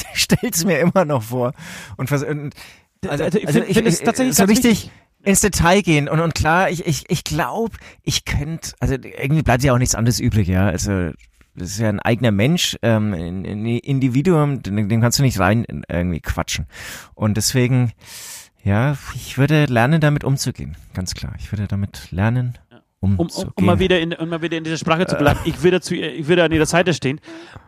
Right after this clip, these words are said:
Speaker 2: aber klar, es,
Speaker 1: Ich würde so, ich würde so
Speaker 2: es,
Speaker 1: fra-, ich würde sie fragen, „Sag mal, wie lange willst du das noch machen?“
Speaker 2: <laughs> Sag mal, sag mal, das ist doch, das ist doch auch nichts, du.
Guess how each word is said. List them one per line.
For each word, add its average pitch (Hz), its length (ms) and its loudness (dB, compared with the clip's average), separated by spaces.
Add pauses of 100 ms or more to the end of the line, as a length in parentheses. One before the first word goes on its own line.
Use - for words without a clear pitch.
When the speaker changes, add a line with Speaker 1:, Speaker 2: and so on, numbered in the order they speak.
(100)
Speaker 2:
aber 147 400 0 (1900)
klar, 139 340 0
es, 151 100 -4
Speaker 1:
Ich 110 100 -4
würde 135 120 2
so, 156 180 4
ich 139 140 -8
würde 156 100 4
so 170 160 2
Speaker 2:
es, 151 100 0
Speaker 1:
fra-, 147 200 4
ich - 160 -2
würde 170 140 0
sie 175 100 4
fragen, 147 280 2 (200)
„Sag 139 160 0
mal, 123 60 0
wie 123 80 2
lange 117 260 0
willst - 200 -4
du 117 40 -4
das 98 100 -8
noch 98 120 -2
machen?“ 87 360 -4
Speaker 2:
<laughs> - 800 -2
Sag - 160 -8
mal, 165 80 -8
sag 151 120 0
mal, 156 80 0
das 156 160 0
ist 180 120 -4
doch, - 140 0
das 165 180 -2
ist 220 120 0
doch 127 100 0
auch 180 180 4
nichts, 175 280 -4
du. 139 200 4